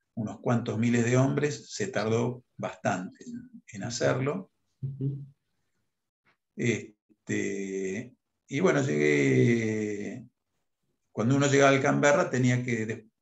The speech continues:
Speaker 1: subir también al Canberra, porque eran como setenta metros desde, desde el mar hasta
Speaker 2: Hasta la cubierta.
Speaker 1: ahí había, ¿eh?
Speaker 2: Hasta la cubierta.
Speaker 1: Había unas, hasta la cubierta donde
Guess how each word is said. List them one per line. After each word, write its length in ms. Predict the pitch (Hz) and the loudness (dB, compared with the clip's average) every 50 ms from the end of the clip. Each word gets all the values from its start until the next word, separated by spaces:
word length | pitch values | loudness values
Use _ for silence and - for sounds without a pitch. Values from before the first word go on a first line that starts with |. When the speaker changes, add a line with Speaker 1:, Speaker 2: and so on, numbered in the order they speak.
| _ | _
Speaker 1:
subir 580 | - - - - 107 120 175 - 147 117 - - | -14 -12 -6 -2 0 4 6 6 6 4 2 0
también 340 | - 101 107 110 110 107 107 | -4 -4 -4 -2 -2 -2 -4
al 140 | 104 104 - | -4 -6 -6
Canberra, 460 | - 107 110 120 139 - 143 123 107 | -4 -2 2 2 2 2 2 0 0
porque 140 | 107 104 107 | -2 -2 -2
eran 200 | 110 107 104 - | -2 -4 -4 -6
como 200 | 107 104 107 110 | -6 -6 -6 -6
setenta 680 | - 120 123 - 131 127 127 127 120 120 120 120 123 | -6 -8 -4 0 2 4 6 6 6 4 4 2 2
metros 400 | 135 139 131 - 113 110 98 95 | 4 2 2 0 -2 -4 -6 -6
desde, 400 | 92 92 92 90 90 - - - _ _ _ | -8 -8 -8 -8 -8 -10 -12 -16 _ _ _
desde 460 | 101 101 110 123 - - - 92 - | -14 -12 -12 -14 -14 -14 -12 -12 -10
el 100 | 101 104 | -6 -2
mar 240 | 110 123 135 139 131 | 2 4 4 6 4
hasta 480 | 120 123 - - - 98 92 90 - - _ _ _ _ _ _ _ _ _ - _ _ _ _ _ 135 | 4 2 0 -6 -6 -6 -6 -6 -8 -12 _ _ _ _ _ _ _ _ _ -20 _ _ _ _ _ -10
Speaker 2:
Hasta 140 | 135 143 | -4 0
la 100 | 139 135 | 0 2
cubierta. 400 | 135 143 151 151 143 139 143 - | 2 2 2 2 0 0 -2 -2
Speaker 1:
ahí 180 | 120 120 120 120 | 0 2 2 4
había, 400 | 117 117 117 113 117 117 110 107 98 95 92 - - - - - _ _ _ _ _ _ _ _ - | 4 4 4 2 2 2 2 0 -2 -4 -8 -8 -8 -12 -16 -20 _ _ _ _ _ _ _ _ -2
¿eh? 420 | 104 113 139 170 214 233 220 - - - - | 2 4 4 6 4 4 2 -2 -8 -8 -6
Speaker 2:
Hasta 200 | 143 135 139 139 | -4 0 2 2
la 100 | 139 135 | 4 6
cubierta. 520 | 135 147 156 151 135 - - 135 135 - - | 6 6 6 6 4 2 0 -4 -6 -4 -2
Speaker 1:
Había 320 | 117 110 117 123 123 117 | 0 2 4 4 4 4
unas, 680 | 117 117 110 110 107 101 101 - - - - - _ _ _ _ _ _ _ _ _ _ - | 4 4 2 0 -4 -6 -14 -16 -16 -20 -20 -20 _ _ _ _ _ _ _ _ _ _ -6
hasta 320 | 104 101 - - - 113 | -6 -6 -4 -4 -2 0
la 180 | 110 110 107 - | 0 0 0 2
cubierta 540 | 123 127 143 156 147 143 143 - - 170 | 2 2 4 6 6 4 4 2 2 2
donde 340 | 135 127 120 110 123 - - | 2 2 2 0 0 -4 -10